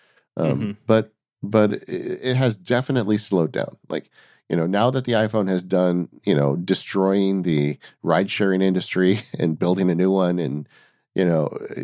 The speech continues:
Speaker 1: changing the way we board airplanes and, and do our banking and deposit checks in the bank, it's done so many different things.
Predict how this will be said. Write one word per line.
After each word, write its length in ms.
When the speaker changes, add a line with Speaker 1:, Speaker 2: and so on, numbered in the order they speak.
Speaker 1:
changing 420
the 80
way 220
we 160
board 300
airplanes 800
and, 240
and 200
do 160
our 120
banking 500
and 120
deposit 500
checks 320
in 60
the 60
bank, 280
it's 120
done 180
so 200
many 200
different 400
things. 580